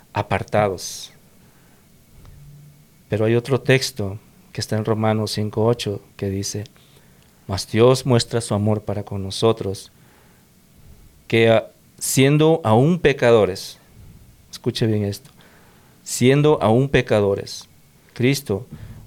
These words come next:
murió por nosotros", por usted y por mí. Nuestra pregunta es, ¿ya se ha reconciliado usted con Dios?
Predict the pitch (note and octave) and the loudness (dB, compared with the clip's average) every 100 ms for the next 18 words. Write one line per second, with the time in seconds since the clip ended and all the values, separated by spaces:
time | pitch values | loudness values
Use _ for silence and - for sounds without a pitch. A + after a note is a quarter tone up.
0 | - G#2 G2 G2 G#2+ G2+ G2 - F2+ - | -10 -4 -2 0 -2 -4 -6 -10 -12 -14
1 | - - _ _ _ _ _ _ _ - | -20 -20 _ _ _ _ _ _ _ -16
2 | F#2+ F#2+ - A2+ A#2+ A#2+ - _ _ _ | -14 -12 2 4 4 2 -14 _ _ _
3 | F#2+ - F2+ F#2+ - _ _ _ _ _ | -18 -14 -14 -14 -18 _ _ _ _ _
4 | _ _ _ _ _ _ _ _ _ _ | _ _ _ _ _ _ _ _ _ _
5 | _ _ _ - A2+ - B2 A#2 A2+ A2+ | _ _ _ -8 -8 2 4 4 4 2
6 | A2 C3 C#3 B2 G2+ G2+ - - _ _ | 2 2 0 0 -2 -4 -16 -20 _ _
7 | _ _ _ _ - _ - A2+ A2 G#2+ | _ _ _ _ -20 _ -8 2 2 2
8 | - - - - _ _ G#2+ A2+ B2+ B2 | -4 -10 -16 -20 _ _ -4 0 0 0
9 | G#2 B2+ - G#2+ G#2 A2+ - A2 A#2 B2 | 0 -2 -4 -2 0 0 -2 -6 -4 -4
10 | B2 C3+ - | -4 -4 -8